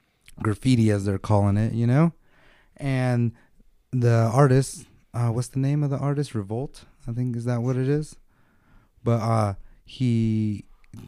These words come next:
told H and M, "Hey, that's my art. Um, you used it in an ad campaign. Could I get some money?"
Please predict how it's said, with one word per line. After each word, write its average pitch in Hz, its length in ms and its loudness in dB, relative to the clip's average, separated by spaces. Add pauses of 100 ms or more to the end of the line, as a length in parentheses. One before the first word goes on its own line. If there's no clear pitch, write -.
told 127 200 -2
H 120 160 -2
and 127 80 0
M, 143 160 2
"Hey, 139 160 4
that's 117 320 0
my 117 240 4
art. 120 420 4 (240)
Um, 107 640 0
you 104 80 -2
used 110 260 -2
it 107 120 -2
in - 20 -2
an 101 140 -2
ad 113 260 -4
campaign. 107 400 0
Could - 140 -6
I 98 60 -4
get 98 180 -6
some 101 140 -6
money?" 135 360 2